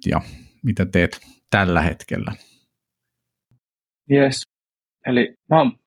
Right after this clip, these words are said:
Speaker 2: Poutasen Jyrki ja tota, ää, tällä hetkellä, ää, olen oman yritykseni yksi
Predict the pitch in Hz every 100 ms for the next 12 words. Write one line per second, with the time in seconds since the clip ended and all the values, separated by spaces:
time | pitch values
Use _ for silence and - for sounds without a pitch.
0 | _ - 175 135 120 110 120 160 160 147
1 | 147 143 - - 117 110 117 107 117 113
2 | - _ - 117 113 110 131 127 117 113
3 | - 113 110 - - 113 107 104 - _
4 | _ _ _ _ - 131 120 113 107 -
5 | - - 131 139 123 107 120 120 - 107
6 | - 113 110 113 120 - - 110